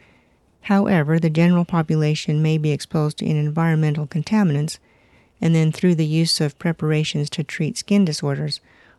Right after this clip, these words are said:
like the ones I mentioned earlier. But going back to the article in Medical News Today, they state that most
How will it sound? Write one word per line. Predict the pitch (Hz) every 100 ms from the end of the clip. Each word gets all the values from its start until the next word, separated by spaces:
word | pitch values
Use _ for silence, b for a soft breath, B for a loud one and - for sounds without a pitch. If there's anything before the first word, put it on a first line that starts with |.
| -
like | 165 156 -
the | 156
ones | 156 151 151
I | 147
mentioned | 147 143 151 143
earlier. | 175 160 - 165 _ _ _ _ _ _ _ _ _ _ _ _ _ _ _ _ _ _ b b b
But | 214 196
going | 240 226
back | 208 202
to | 202
the | 180
article | 180 185 - 180
in | 165 165
Medical | 170 170 - 175
News | 160 165
Today, | 165 156 143 156 165 b b b b _
they | 190 175
state | - 185 -
that | 165 -
most | 180 208